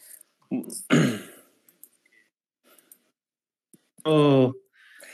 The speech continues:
importante, así que disculpas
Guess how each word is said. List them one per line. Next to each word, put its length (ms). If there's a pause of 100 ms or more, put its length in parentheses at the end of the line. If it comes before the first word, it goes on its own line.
(140)
importante, 800
así 300
que 180
disculpas 920